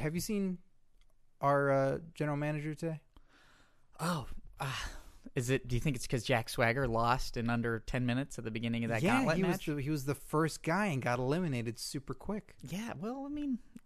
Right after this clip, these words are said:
Speaker 2: things are tough right now, and good shows need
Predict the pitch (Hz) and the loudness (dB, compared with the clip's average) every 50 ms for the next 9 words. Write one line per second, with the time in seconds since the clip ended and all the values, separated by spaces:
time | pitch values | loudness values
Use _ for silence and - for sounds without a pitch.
0 | - - - - 196 240 269 - 240 - - 277 - - - 139 120 113 110 113 | -20 -8 -4 -2 -2 0 -2 -2 -2 -2 -2 -4 -2 -2 -2 -2 0 0 -2 -2
1 | 110 113 - - - - - - - - _ - - - 135 131 127 123 117 117 | -4 -6 -10 -16 -20 -20 -20 -20 -20 -20 _ -20 -10 -4 0 0 2 2 0 -2
2 | - - 156 170 170 165 - 185 190 202 190 156 147 165 165 156 151 143 | 0 4 4 4 4 4 4 4 6 6 4 2 2 0 0 -2 -2 -4